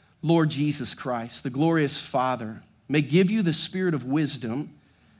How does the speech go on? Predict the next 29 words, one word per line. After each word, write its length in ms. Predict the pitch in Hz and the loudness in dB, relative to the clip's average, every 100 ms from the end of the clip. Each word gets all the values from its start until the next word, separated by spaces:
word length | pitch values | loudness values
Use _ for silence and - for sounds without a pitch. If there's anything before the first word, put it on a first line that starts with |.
| - | -10
and 120 | 127 | -2
revelation, 800 | 139 143 143 151 160 156 127 131 - | 0 2 2 2 2 0 -4 -4 -4
revelation 680 | 139 147 143 151 151 143 | 0 2 2 2 2 -2
so 160 | 127 143 | -4 -4
that 120 | 135 | -4
you 120 | 143 | 0
might 340 | 139 131 107 - | 0 0 -4 -4
know 440 | 131 147 160 160 | 2 4 4 0
him 260 | 117 117 104 | -2 -4 -6
better. 420 | 107 104 107 151 - _ _ _ _ _ _ - | -6 -10 -12 -18 -20 _ _ _ _ _ _ -6
I 80 | 139 | -2
pray 260 | - 175 | 6 6
that 140 | 156 151 | 6 4
the 140 | 143 | 6
eyes 240 | 156 156 | 6 6
of 80 | 151 | 0
your 100 | 139 | -4
heart 260 | 131 151 143 | 2 2 2
may 120 | 135 | -2
be 140 | 131 | -2
enlightened 500 | 131 123 135 143 139 | -2 0 0 -2 -2
in 80 | 123 | -2
order 260 | 135 143 135 | -2 -2 -2
that 120 | 131 | -4
you 140 | 139 | -2
may 180 | 135 123 | 0 0
know 800 | 123 127 139 180 123 110 156 165 - _ _ _ | 0 2 2 2 0 -2 -4 -6 -12 _ _ _
the 100 | - | -12
hope 420 | - - 226 117 | -4 -2 -2 -6